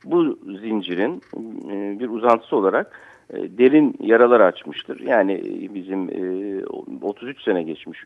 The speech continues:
e, üstünden, e, hala, e, derin izler bırakan, e,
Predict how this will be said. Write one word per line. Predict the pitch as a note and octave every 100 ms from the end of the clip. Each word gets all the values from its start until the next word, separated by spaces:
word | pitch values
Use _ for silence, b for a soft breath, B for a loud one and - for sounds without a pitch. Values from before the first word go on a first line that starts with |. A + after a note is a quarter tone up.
| _ _ _
e, | F#2
üstünden, | - - F#2 _ F#2+ F2 C#3+ F3 b b b b -
e, | F#2 F#2 E2+ D2 C2+ B1 - - - - - -
hala, | - B2+ G#2 A2+ C#3
e, | - G2 G2 F#2+ G2 - - A2
derin | A2 C3 G2
izler | G2+ A2 G#2
bırakan, | F2+ F2+ D3+ D#3 - B B _
e, | -